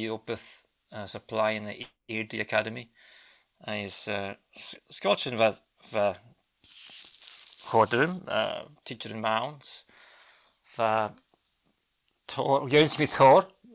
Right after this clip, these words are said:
mi un thanks mark if Scotland, fiach yn cwyw. <laughs> Agus, nôr sy'n han-, hannig, um, corm mach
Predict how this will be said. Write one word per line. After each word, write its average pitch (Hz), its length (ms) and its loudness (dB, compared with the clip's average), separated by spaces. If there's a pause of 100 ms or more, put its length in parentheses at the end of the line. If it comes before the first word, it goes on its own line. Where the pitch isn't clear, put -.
(160)
mi 127 300 -2
un 127 80 -2
thanks 127 420 -2
mark 131 380 2
if - 220 -6 (200)
Scotland, 139 480 2 (400)
fiach 123 320 0
yn 131 80 -10
cwyw. 120 300 -4 (500)
<laughs> - 360 -12
Agus, 117 420 -2
nôr 160 160 2
sy'n 185 100 -2
han-, 131 320 2
hannig, 120 380 -4 (100)
um, 110 300 0 (560)
corm 107 400 0 (1200)
mach 107 360 -6